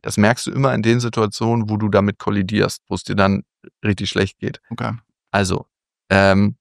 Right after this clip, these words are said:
Speaker 1: wenn dein Wert Ehrlichkeit ist und du merkst so, „Oh, hier warst du grad nicht geradlinig in der Situation“ und du kriegst so ein richtiges Unbehagen, dann weißt
Speaker 2: Mhm.
Speaker 1: du, Ehrlichkeit ist ein Wert. Wenn dein Wert Freiheit ist, ein ganz, ganz großer Wert von mir ist Freiheit. Und ich weiß nicht,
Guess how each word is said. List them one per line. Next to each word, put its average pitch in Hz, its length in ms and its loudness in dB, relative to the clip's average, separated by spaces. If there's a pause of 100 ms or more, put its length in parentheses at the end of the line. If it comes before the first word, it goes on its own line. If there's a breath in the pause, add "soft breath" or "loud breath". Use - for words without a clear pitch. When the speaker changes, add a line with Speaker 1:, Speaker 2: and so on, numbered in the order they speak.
Speaker 1:
wenn 104 220 4
dein 101 240 2
Wert 87 220 0
Ehrlichkeit - 520 -4
ist - 340 -10 (440)
und 98 140 0
du 95 60 0
merkst 95 280 2
so, - 140 -4
„Oh, 90 200 4
hier 92 220 -2
warst 87 220 -2
du 101 60 -10
grad - 200 -4
nicht - 140 -12
geradlinig 90 640 -2
in - 80 -4
der 87 100 -4
Situation“ 101 600 -6 (220 loud breath)
und - 120 -6
du 95 80 -4
kriegst - 220 -2
so 107 80 -6
ein - 20 -4
richtiges 107 360 -2
Unbehagen, - 760 -2
dann - 140 -8
weißt 90 200 0
Speaker 2:
Mhm. 92 40 -4
Speaker 1:
du, 110 160 -4 (460 soft breath)
Ehrlichkeit 95 640 0
ist - 140 -12
ein 85 180 -4
Wert. 82 240 -2 (240 soft breath)
Wenn 87 100 -2
dein 92 240 2
Wert 87 180 0
Freiheit 110 400 0
ist, - 180 -6
ein 95 60 -2
ganz, 127 220 -2
ganz - 180 -4
großer 113 320 -4
Wert 95 160 2
von 104 140 -4
mir 104 120 0
ist - 80 -4
Freiheit. 135 460 -2 (1120)
Und 120 220 0
ich 98 180 -4
weiß 143 340 -2
nicht, - 260 -6